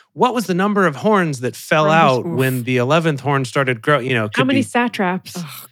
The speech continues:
Speaker 2: God.
Speaker 1: Right. What were the cardinal directions that the horns grew in, in, on the metal beast? Or, you know.
Speaker 2: Everything bittiest.
Speaker 1: Right. It could be all sorts of things.
Speaker 2: Yeah.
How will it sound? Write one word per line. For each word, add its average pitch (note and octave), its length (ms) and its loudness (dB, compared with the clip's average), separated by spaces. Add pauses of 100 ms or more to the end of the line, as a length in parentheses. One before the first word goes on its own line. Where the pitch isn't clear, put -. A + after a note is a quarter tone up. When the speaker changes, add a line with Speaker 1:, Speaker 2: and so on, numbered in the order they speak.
Speaker 2:
God. D3+ 320 -12 (340)
Speaker 1:
Right. C3+ 300 2
What D3+ 180 2
were F#3+ 140 0
the F#3+ 160 0
cardinal F#3 400 0
directions D3+ 720 -2
that A2 160 -6
the G#2+ 80 -6
horns C3 400 -4
grew C#3+ 320 0
in, G#2+ 340 -2
in, A2 400 -6
on A#2 220 -4
the A2+ 80 -2
metal B2 320 0
beast? A2 400 -4
Or, G2+ 120 -8
you B2 80 -2
know. A2+ 120 0
Speaker 2:
Everything D#3+ 420 -6
bittiest. D#3+ 680 -8
Speaker 1:
Right. G#2 400 -4
It - 120 -20
could B2 160 -4
be A2 180 0
all G#2+ 140 0
sorts G2+ 260 -10
of - 80 -20
things. D#2+ 540 -14 (280)
Speaker 2:
Yeah. D3+ 380 -10